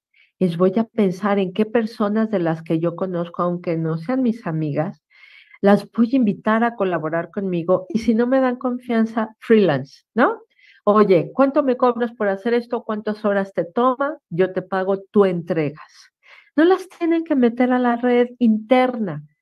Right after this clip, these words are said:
pero sí necesitan cubrir las cuatro funciones que dije. Ok.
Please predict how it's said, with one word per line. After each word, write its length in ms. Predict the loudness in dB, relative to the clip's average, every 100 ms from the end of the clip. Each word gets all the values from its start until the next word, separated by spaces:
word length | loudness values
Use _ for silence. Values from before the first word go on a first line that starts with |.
| _
pero 160 | 2 2
sí 160 | 2
necesitan 720 | 0 0 -2 -4 -4 -6 -6 -8
cubrir 320 | -6 -4 -4
las 200 | -4 -10
cuatro 380 | -6 -6 -4 -6
funciones 600 | -6 -10 -8 -8 -6 -8
que 160 | -4 0
dije. 300 | 0 -2 -10 _ _
Ok. 220 | -6 -6